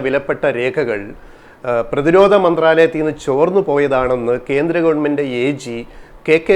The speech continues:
വേണുഗോപാൽ ഇന്നലെ സുപ്രീം കോടതിയിൽ പറയുകയുണ്ടായി. ആ പശ്ചാത്തലത്തിലാണ് ദീപ നി-, നിശാന്തിൻ്റെ ഈ പോസ്റ്റ് വന്നിരിക്കുന്നത്. അപ്പൊ ഇതില് ദീപ പറയുന്നത്, കവിത മാത്രമല്ല ഇഷ്ടപ്പെട്ടാൽ കരാറും എടുക്കാം, എന്ന് പറഞ്ഞാൽ മോഷ്ടിക്കാം.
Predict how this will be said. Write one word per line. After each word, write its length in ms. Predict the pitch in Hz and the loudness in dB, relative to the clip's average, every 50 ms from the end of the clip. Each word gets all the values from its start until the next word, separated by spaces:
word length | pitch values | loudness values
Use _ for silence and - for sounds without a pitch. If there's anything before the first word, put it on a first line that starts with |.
| 185 147 | 2 2
വേണുഗോപാൽ 520 | 147 139 143 143 139 139 123 131 127 131 - - 139 | 0 0 0 0 0 0 0 0 -2 -2 -4 -6 -6
ഇന്നലെ 200 | 139 135 131 131 - | -6 -6 -6 -6 -8
സുപ്രീം 340 | - 127 - 160 175 170 160 | -10 -10 -4 -2 -2 0 0
കോടതിയിൽ 300 | 147 131 127 120 127 123 - - | -2 -4 -4 -4 -4 -4 -4 -4
പറയുകയുണ്ടായി. 640 | 113 117 127 127 135 156 127 104 98 - - - - - - - _ _ - - - - - - - - - _ _ _ - 156 160 | -4 -2 -2 0 0 -2 -2 -4 -6 -12 -16 -16 -18 -20 -20 -20 _ _ -20 -20 -20 -20 -20 -20 -20 -20 -20 _ _ _ -2 0 2
ആ 20 | 196 196 - | 2 2 2
പശ്ചാത്തലത്തിലാണ് 760 | 185 180 - - 180 175 175 185 175 156 - 160 147 139 151 143 127 127 | -2 -2 2 2 4 4 4 2 0 2 0 0 2 2 2 0 -2 -2
ദീപ 220 | 135 135 160 160 156 147 | -2 2 2 2 2 0
നി-, 120 | 151 - - - 170 | -2 -4 -4 -6 -8
നിശാന്തിൻ്റെ 540 | 139 - - 151 139 135 131 135 131 139 139 135 131 | -6 -2 0 0 0 0 0 -2 -2 -2 -4 -4 -6
ഈ 40 | 135 - - | -8 -6 -4
പോസ്റ്റ് 320 | 135 127 127 - - 156 139 - - | -6 -4 -4 -4 -6 -6 -6 -4 -4
വന്നിരിക്കുന്നത്. 600 | 131 135 135 127 127 - - 110 104 107 - - - - - - - - - - - - - - | -4 -4 -4 -6 -6 -8 -10 -12 -12 -14 -18 -18 -20 -20 -20 -20 -20 -20 -20 -20 -20 -10 -4 -2
അപ്പൊ 120 | 160 185 190 | -2 0 2
ഇതില് 240 | 185 214 220 226 220 190 160 165 | 2 4 6 6 6 6 6 4
ദീപ 140 | 165 170 202 175 165 | 4 6 6 6 4
പറയുന്നത്, 520 | 165 156 156 156 156 147 143 135 131 135 139 143 139 - - - - - - - - - - | 4 4 4 2 2 2 2 2 2 0 0 0 -2 -8 -20 -20 -20 -20 -20 -20 -8 0 0
കവിത 260 | 147 139 165 185 220 220 202 180 | 2 2 4 2 2 2 2 4
മാത്രമല്ല 440 | 165 165 165 180 180 160 151 151 151 147 131 - | 2 2 2 0 0 0 2 0 0 -2 -2 -8
ഇഷ്ടപ്പെട്ടാൽ 720 | - - 202 196 170 190 - - - 156 151 151 151 151 160 165 - - - - | -4 0 0 0 0 0 -2 2 4 4 6 6 4 2 0 -6 -10 -12 -6 -2
കരാറും 560 | 143 131 131 139 139 151 160 165 175 185 180 185 - - - - 131 | 0 0 2 4 4 4 4 4 2 0 -2 -4 -8 -14 -12 -10 -6
എടുക്കാം, 320 | 123 127 123 - 131 131 139 | -6 -6 -4 -4 -4 -4 -4
എന്ന് 120 | 143 127 123 | -2 -4 -2
പറഞ്ഞാൽ 220 | 131 135 135 135 113 | -2 -2 -2 -2 -2
മോഷ്ടിക്കാം. 520 | 113 120 - - - - - - 104 98 | -4 -4 -6 -8 -12 -12 -10 -10 -12 -12